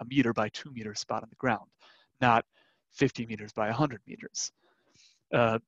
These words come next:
if you wanna get, you know, less motion blur, that means a slow speed, which means longer flights. You know, the com-, essentially getting high resolution just compounds a lot of your problems. Um, and I'll bring this back in later when I kind of wrap up and think about, well,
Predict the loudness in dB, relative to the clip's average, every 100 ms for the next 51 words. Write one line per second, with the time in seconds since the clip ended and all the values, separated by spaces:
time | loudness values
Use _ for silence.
0 | -4 -4 0 2 4 4 6 4 4 -2
1 | -6 0 4 4 6 4 4 0 -6 -4
2 | -6 -6 -10 -6 -4 -4 -4 -4 0 0
3 | -2 -8 -12 -10 -10 -10 -8 0 0 0
4 | -8 -10 -10 -10 -8 -8 0 2 0 -8
5 | -20 _ _ -2 2 2 2 2 4 4
6 | 4 2 4 2 2 -2 -4 -8 -12 -14
7 | -12 -2 -2 -2 -2 -4 -4 -4 -4 -6
8 | -14 -10 -8 -8 -16 -14 -12 -12 _ _
9 | _ _ _ -4 -2 0 2 6 6 6
10 | 2 0 2 2 2 4 0 2 2 2
11 | -2 -6 -6 _ _ _ _ _ _ _
12 | -2 -2 -2 -4 4 6 6 4 4 -4
13 | -4 2 2 2 -4